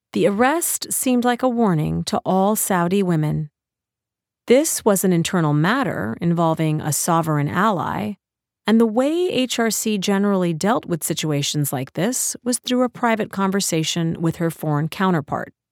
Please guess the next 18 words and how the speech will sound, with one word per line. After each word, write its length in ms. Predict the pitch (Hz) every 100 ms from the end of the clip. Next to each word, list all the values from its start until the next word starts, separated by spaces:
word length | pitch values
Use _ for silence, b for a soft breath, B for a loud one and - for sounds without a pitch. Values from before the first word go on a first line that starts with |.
| _ _ 226
which 180 | 233
in 180 | - 240
past 480 | 226 277 294 330 -
instances 840 | 254 311 - 196 160 - 147 170 - -
had 160 | 208
proven 460 | - 226 214 165 156
successful. 880 | - 202 - 240 - - 185 165 160 _ _ _ _ _ _ _ _ _ -
The 180 | 180 220
young 420 | 202 254 359 330
woman 300 | 262 233 208
driver, 720 | 185 185 196 151 143 214 240 _ _ -
whose 260 | 226 196
name 360 | 208 202 240 247
we 120 | 196
learned 500 | 160 160 156 202 208
was 360 | - 180 175 -
Manal 500 | 185 190 180 180 180
al-Sharif, 1000 | 160 160 156 - 165 240 180 175 -